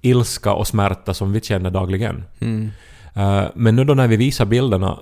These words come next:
Speaker 1: så då, då, då såg jag att hennes ansikte sjönk samman på något sätt.
Speaker 2: <laughs> Sjönk samman, alltså att hon imploderade hennes face?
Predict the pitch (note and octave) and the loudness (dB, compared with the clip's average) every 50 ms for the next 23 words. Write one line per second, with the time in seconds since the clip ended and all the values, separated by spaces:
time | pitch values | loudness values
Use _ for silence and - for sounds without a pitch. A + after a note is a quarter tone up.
0 | - - - - G#2 G#2 A2 G#2+ F#2+ - - G#2 G2+ G#2+ G#2+ - - - - - | -10 -10 -8 -4 -2 0 0 0 -2 -4 -6 -4 -2 -2 -2 -4 -6 -12 -14 -14
1 | - G2+ G#2+ A2 G#2+ G2 - - - A#2 A2 G#2 G2 F#2+ F#2 - - G#2+ F#2 F#2 | -8 -4 -2 -2 -2 -2 -4 -4 -4 -2 0 0 0 0 -2 -4 -4 -4 -4 -4
2 | F2+ G#2 G2+ G2+ G2 - F2 - - - F#2 F2+ - - - F#2+ F#2 F2 - _ | -2 -2 -4 -4 -4 -6 -8 -8 -6 -8 -8 -8 -6 -6 -4 -4 -4 -6 -8 _
3 | - - - G#2+ A#2 A2+ G2+ F2 F2+ E2+ F2 - - D#2+ - - - - - - | -16 -8 -4 -2 -2 -2 -2 -4 -4 -6 -8 -8 -10 -10 -12 -12 -14 -16 -18 -20
4 | - - - _ _ _ - - - - - - - - A#2+ - - - B2 A2 | -20 -20 -20 _ _ _ -14 -6 2 2 2 2 2 -2 -8 -8 -6 -4 -4 -4
5 | G#2 - - - C3 D3 C#3+ G#2+ F#2 - - - - G#2 - - G#2+ G2 G#2 A2+ | -4 -4 -6 -6 -6 -6 -6 -6 -6 -8 -10 -10 -10 -10 -6 -4 -4 -4 -4 -6
6 | - - - - - - - - A2 G#2+ A2 - - A2 G2 G#2+ B2 D3 B2 G#2 | -10 -16 -20 -20 -20 -18 -6 -4 -2 0 0 0 0 0 0 0 0 -2 -2 -2
7 | F#2+ - F2 - - - F2+ G#2 - - - G#2+ G2+ F#2+ G#2 - - - - | -4 -6 -10 -10 -10 -10 -10 -12 -12 -10 -8 -8 -8 -8 -10 -12 -14 -16 -18